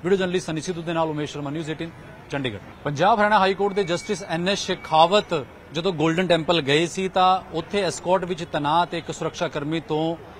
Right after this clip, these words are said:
ਪਿਸਟਲ ਛੀਨ ਕੇ ਇੱਕ ਬੰਦੇ ਨੇ ਸੁਸਾਈਡ ਕਰ ਲਿਆ ਸੀ। ਇਸ ਮਾਮਲੇ ਵਿੱਚ ਪੰਜਾਬ ਪੁਲਿਸ ਨੇ ਤਿੰਨ ਐਫ ਆਈ ਆਰ ਦਰਜ ਕੀਤੀ ਹੈ, ਲੇਕਿਨ ਸਭ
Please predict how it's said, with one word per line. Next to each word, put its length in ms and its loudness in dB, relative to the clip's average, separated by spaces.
ਪਿਸਟਲ 320 -2
ਛੀਨ 240 -4
ਕੇ 200 -2
ਇੱਕ 200 -8
ਬੰਦੇ 220 -2
ਨੇ 80 -2
ਸੁਸਾਈਡ 300 0
ਕਰ 120 -2
ਲਿਆ 140 -2
ਸੀ। 100 -4
ਇਸ 120 -6
ਮਾਮਲੇ 320 2
ਵਿੱਚ 240 -4
ਪੰਜਾਬ 340 4
ਪੁਲਿਸ 280 -4
ਨੇ 200 -2
ਤਿੰਨ 240 -2
ਐਫ 180 -2
ਆਈ 140 0
ਆਰ 140 2
ਦਰਜ 220 -2
ਕੀਤੀ 260 -8
ਹੈ, 40 -4
ਲੇਕਿਨ 320 -4
ਸਭ 260 -4